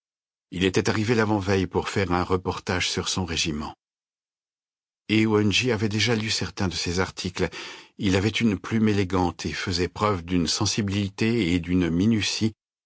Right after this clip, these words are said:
qui tranchaient avec la brutalité de l'environnement, ce qui lui avait fait grande impression. « Magang,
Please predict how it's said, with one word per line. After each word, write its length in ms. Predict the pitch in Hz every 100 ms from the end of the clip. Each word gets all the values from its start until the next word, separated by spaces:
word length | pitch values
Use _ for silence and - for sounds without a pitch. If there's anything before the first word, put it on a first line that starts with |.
| _
qui 160 | - 92
tranchaient 500 | - 113 - 113 98
avec 220 | 90 -
la 100 | 92
brutalité 640 | 87 95 95 87 90 101
de 100 | 85
l'environnement, 640 | 82 78 87 85 80 80 - _ _ _ _ -
ce 160 | -
qui 220 | 92 - 85
lui 140 | 92
avait 120 | 85
fait 200 | - 87
grande 260 | 76 85 82
impression. « 500 | 80 87 - - - _ _ _ _ _ _ _ _ _ _ _ _ _ _ _ _ _ -
Magang, 560 | - 135 143 147 107